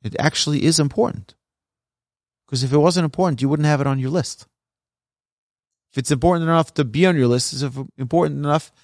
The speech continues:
to get it off your list and make, get it done. This knowledge that we are heavy by nature, a huge push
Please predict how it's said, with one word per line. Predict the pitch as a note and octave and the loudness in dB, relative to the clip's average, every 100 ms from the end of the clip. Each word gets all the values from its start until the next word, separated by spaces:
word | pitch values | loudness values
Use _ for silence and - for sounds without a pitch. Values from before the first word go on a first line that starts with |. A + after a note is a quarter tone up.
| _ _ _ | _ _ _
to | C#3+ | 0
get | C#3+ D#3+ | 2 2
it | |
off | - D#3+ F#3 | 2 2 2
your | E3 C#3+ | 0 0
list | A#2 G#2 | 0 -2
and | G2+ B2+ | -4 -2
make, | C3+ | -2
get | C3+ D#3 | 0 0
it | C#3+ | 0
done. | E3+ F#3+ F2 - _ _ _ _ _ _ _ _ _ _ _ _ _ _ _ _ _ A2 | 0 0 -2 -10 _ _ _ _ _ _ _ _ _ _ _ _ _ _ _ _ _ -10
This | A2+ G3 - - | -2 -2 -2 -2
knowledge | D#3 E3 D#3 A2+ F2 E2+ | 0 2 2 0 -2 -6
that | G#2 C#3+ C3+ | -2 0 0
we | C3 A#2 D3 D3+ | -2 0 0 0
are | B2 C#3 B2 F#2+ - _ _ _ _ _ _ _ _ _ _ _ _ _ _ _ _ _ | 0 0 2 0 -6 _ _ _ _ _ _ _ _ _ _ _ _ _ _ _ _ _
heavy | D3 D#3+ D3+ F3 | -2 0 2 0
by | C#3+ B2+ | 0 0
nature, | A#2 A#2 B2+ - E3+ G#3+ - _ _ _ _ _ _ _ _ _ _ _ - | 2 2 0 0 0 0 -4 _ _ _ _ _ _ _ _ _ _ _ 2
a | B2 | 4
huge | G2+ - E3+ D#3+ G2 - - _ | 2 0 2 2 2 -6 -10 _
push | - E3+ - - - | -2 0 0 -4 -8